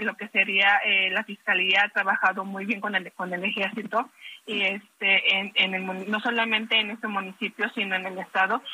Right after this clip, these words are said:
y que particularmente después de que se dieron estos hechos, eh, la presencia del ejército ayudó a calmar, este, la zona, ¿no? A-, ayudó a que no se suscitaran incluso más circunstancias que se venían,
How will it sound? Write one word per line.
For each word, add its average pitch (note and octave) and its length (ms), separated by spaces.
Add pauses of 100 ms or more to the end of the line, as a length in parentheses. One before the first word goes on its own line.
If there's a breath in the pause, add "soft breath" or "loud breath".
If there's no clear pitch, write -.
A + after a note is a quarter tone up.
(160 loud breath)
y G#3+ 60
que - 120
particularmente A3+ 1000
después G#3+ 360
de A#3 120
que B3 80
se G3+ 140
dieron G#3 280
estos G#3+ 300
hechos, A3 340 (400 loud breath)
eh, G3+ 100
la G3+ 120
presencia A3+ 460
del A3 160
ejército A3 720 (180 loud breath)
ayudó G#3 640
a G#3 140
calmar, G3 560
este, G3 600
la G#3 240
zona, A#3 320
¿no? G#3 180
A-, G#3 120
ayudó G3+ 380
a B3 80
que G#3 100
no G#3 140
se A#3 160
suscitaran G3+ 560
incluso G#3 400 (300 soft breath)
más G#3+ 340
circunstancias A3 640
que G#3 80
se G3+ 120
venían, F#3+ 400